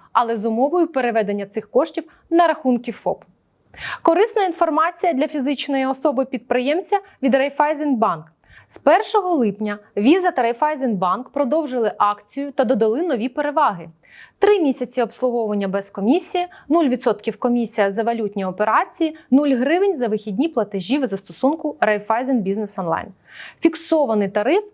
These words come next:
двадцять доларів чи євро на вихідні свіфт-платежі. Термін дії акції продовжили з першого липня по тридцяте вересня двадцять четвертого року включно.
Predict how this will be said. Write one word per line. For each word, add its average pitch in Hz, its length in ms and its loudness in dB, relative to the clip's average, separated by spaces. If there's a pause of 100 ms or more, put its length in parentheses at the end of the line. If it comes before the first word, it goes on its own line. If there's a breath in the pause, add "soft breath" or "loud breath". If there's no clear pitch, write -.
(180)
двадцять 240 540 0
доларів 370 460 0
чи - 180 -2
євро 196 420 0 (300 soft breath)
на 311 240 4
вихідні 247 640 0 (120)
свіфт-платежі. 190 840 -2 (480 loud breath)
Термін 208 420 4
дії 202 300 0
акції - 420 2
продовжили 254 640 0
з 247 120 -8
першого 202 480 0
липня 208 340 -2
по 196 200 -4
тридцяте 196 580 -4
вересня 381 460 -2
двадцять 220 460 -2
четвертого 190 500 -6
року 196 220 -6
включно. 160 460 -10